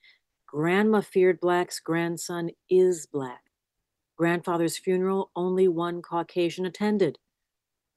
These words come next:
Grandma didn't let dad speak Spanish. We lost our culture to survive." In retrospect, we should have expected that people trying to make sense of their racial identities today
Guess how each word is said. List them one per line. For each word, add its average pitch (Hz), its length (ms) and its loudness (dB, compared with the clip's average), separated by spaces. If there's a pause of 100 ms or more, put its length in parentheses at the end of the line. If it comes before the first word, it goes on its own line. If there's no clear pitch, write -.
(240)
Grandma 226 420 4
didn't 196 320 4
let 202 280 -2
dad 170 380 -4
speak - 340 -6
Spanish. 165 640 -8 (300)
We 180 280 2
lost 160 600 -4
our 147 160 -6
culture 131 600 -12 (100)
to 135 120 -8
survive." 123 580 -12 (1200)
In 180 160 0
retrospect, 202 800 0
we 185 80 2
should 175 180 -6
have 170 80 -4
expected 156 480 -6
that - 160 -12
people 196 280 0
trying 180 260 -6
to 180 80 -6
make 170 180 -4
sense 165 320 -8
of 143 100 -8
their 165 220 -2
racial 160 380 -2
identities 160 500 -2
today 156 460 0